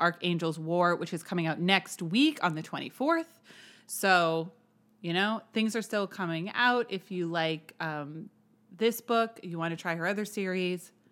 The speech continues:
you can read, ba-, you can, now you can read twelve in a row. You don't have to wait. Go for it. Anyway, that's not the book we read. We read,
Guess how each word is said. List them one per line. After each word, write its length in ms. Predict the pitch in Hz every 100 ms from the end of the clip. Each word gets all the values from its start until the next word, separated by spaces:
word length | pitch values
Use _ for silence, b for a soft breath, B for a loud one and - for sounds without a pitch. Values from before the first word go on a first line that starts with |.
| _ _
you 80 | 196
can 120 | 254
read, 220 | 254 277
ba-, 240 | 233 269 233
you 80 | 233
can, 140 | 247
now 140 | 240
you 100 | 254
can 120 | 262 262
read 140 | 247
twelve 240 | - 208
in 60 | 185
a 40 |
row. 280 | 151 82 - - _ _
You 100 | 190
don't 100 | 220
have 100 | 220
to 80 | 190
wait. 220 | 135 - _ _ _ _ _ _ _ _ _ _
Go 120 | - 196
for 220 | - -
it. 60 | - _ _ b b b b b b
Anyway, 320 | 226 214 -
that's 160 | 180 220
not 120 | 196
the 40 |
book 140 | - -
we 80 | -
read. 200 | - 175
We 80 | 202
read, 220 | 226 226